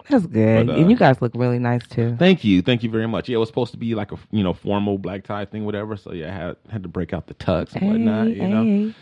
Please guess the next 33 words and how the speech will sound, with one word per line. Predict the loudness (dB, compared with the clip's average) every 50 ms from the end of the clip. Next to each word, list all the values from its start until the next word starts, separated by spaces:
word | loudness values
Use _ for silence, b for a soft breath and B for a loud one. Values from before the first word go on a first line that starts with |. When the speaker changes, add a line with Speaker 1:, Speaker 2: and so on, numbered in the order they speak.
| b b b b _
Speaker 2:
But, | -10 -8 -8 -8 -8 -6
uh, | -4 -2 -2 0
yeah, | 0 2 2 2
my | 2 2
wife, | 2 2 2 2 2 2
that | 0 0 2
dress | 4 2 2 2 0 -2
that | -2 -2
my | 0 0
wife | 2 2 2 2 0
was | 0 -2
wearing, | 0 0 0 0 0
she | 0 0
Speaker 1:
Mm-hmm. | 0
Speaker 2:
made | 0 0 0 -2
that | -4 -6
dress. | -6 -8 -8 -8 -6 -2
Speaker 1:
What? | 2 2 2 2 2 -2 -8 -14 -8 -4
Speaker 2:
Mm-hmm. | 0 0 0 2 2 0 0 -2 -4 _ _ -2
Speaker 1:
Oh | 2 2 4 4
yeah, | 4 4 2 2 2
she | 2 0 0
looked | 0 0 0 -2
really | -2 -4 -2 0
nice | 0 2 2 2 2
Speaker 2:
Yeah, |
Speaker 1:
in | 0 0
Speaker 2:
she | 0
Speaker 1:
that | 0 0 0
Speaker 2:
sure | 2 2
Speaker 1:
too. | 4 4
Speaker 2:
did. | 2 0 -4 b b b b b _
Yeah. | -14 -10 -8 -6 -6 -6